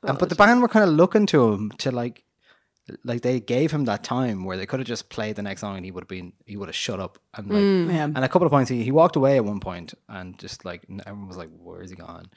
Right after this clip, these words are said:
Speaker 1: And then he turned to, um, Albert Hammond Junior at one point and was like,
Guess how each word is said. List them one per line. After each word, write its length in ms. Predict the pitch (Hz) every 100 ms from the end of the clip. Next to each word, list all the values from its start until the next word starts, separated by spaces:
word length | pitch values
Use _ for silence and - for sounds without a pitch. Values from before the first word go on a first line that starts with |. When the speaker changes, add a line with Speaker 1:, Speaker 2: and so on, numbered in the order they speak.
| - - _ -
Speaker 1:
And 140 | 101
then 160 | 104 101
he 100 | 107
turned 320 | 113 110 104
to, 380 | 104 98 92 -
um, 560 | 95 87 87 85 85 - _ -
Albert 280 | 101 92 95
Hammond 220 | 95 90
Junior 260 | 95 95
at 60 | 85
one 100 | 87
point 260 | - 92 -
and 120 | 95
was 100 | 92
like, 360 | 90 87 -